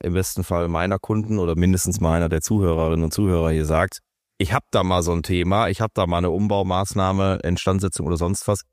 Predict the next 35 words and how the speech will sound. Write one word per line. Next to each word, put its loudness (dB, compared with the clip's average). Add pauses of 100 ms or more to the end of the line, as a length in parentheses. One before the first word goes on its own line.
(420)
Wie 2
sieht -2
das 2
aus? 0
Also 0
wenn 2
ich -2
jetzt -2
tatsächlich -2
drüber 0
nachdenke, 2
euch 0
zu -6
beauftragen, 0
wie 0
muss 0
ich -2
mir -2
das -2
vorstellen? 0
Vielleicht -4
kannst -4
du -4
einfach -2
mal 2 (320)
ganz 2
konkret 2 (640)
die 4
Zusammenarbeit 2
mit -2
der 2
Firma 2
Rengers 2
Hochbau 0
erklären. -2